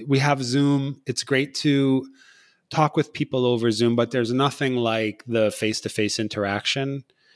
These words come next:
So I think for my plan, at least for now, while this,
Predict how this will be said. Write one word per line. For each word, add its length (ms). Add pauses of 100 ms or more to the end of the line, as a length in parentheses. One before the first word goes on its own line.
(540)
So 380
I 80
think 340
for 160
my 440
plan, 440
at 120
least 340
for 140
now, 400
while 260
this, 580